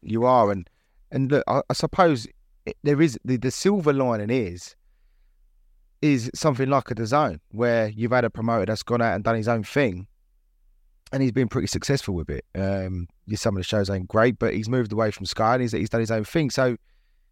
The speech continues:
where you've got, well, we mentioned you've got Bob Arum with E S P N. That's a partnership that's sticking around, and, um, whether E S P N will continue that after their contract expires is gonna be interesting. I know we did, they used to do a Top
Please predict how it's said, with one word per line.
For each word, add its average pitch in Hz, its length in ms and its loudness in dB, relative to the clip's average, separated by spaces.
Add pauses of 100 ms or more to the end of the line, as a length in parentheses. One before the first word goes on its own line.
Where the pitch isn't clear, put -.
(360)
where 143 220 2
you've 147 280 0
got, 131 320 4 (120)
well, 131 140 2
we 120 80 0
mentioned 127 460 0
you've 113 160 2
got - 160 -4
Bob 110 200 2
Arum 107 280 2
with 101 140 -2
E 110 100 2
S 101 140 -2
P 107 240 -2
N. 107 240 0 (160)
That's 117 240 0
a 107 160 -2
partnership 107 540 0
that's 101 140 -4
sticking - 340 -4
around, 98 380 0
and, 101 140 -4 (540)
um, 107 420 0
whether 120 220 2
E 117 220 4
S 110 100 -2
P 123 160 0
N 117 100 2
will 110 100 -2
continue 117 480 -2
that 107 180 2
after 110 280 0
their 104 180 2
contract 98 480 -2
expires 98 440 -2
is 95 80 -2
gonna 101 200 0
be 92 200 -2
interesting. 92 540 -4
I 110 60 0
know 113 340 2
we 107 140 -4
did, 110 280 -2 (480)
they 117 180 0
used 139 160 -2
to 110 80 -12
do 127 120 4
a 110 40 4
Top - 260 -2